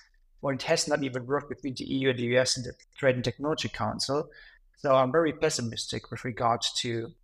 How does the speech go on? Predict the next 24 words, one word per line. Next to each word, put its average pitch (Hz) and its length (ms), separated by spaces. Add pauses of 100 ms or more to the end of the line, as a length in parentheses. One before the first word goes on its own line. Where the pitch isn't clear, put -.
managing 120 760
this - 280
recourse 120 520
to 123 80
subsidies - 840 (100)
in 135 80
an 123 140
effective 123 460
way 120 260 (240)
so 123 140
that 117 240
we 123 160
see 123 380 (460)
less 131 360
subsidization - 1000 (300)
and 110 200
more, 113 420 (400)
let's - 180
say, 117 200 (340)
undistorted 131 760
competition - 720 (140)
in 113 140
the 110 80
future. 120 400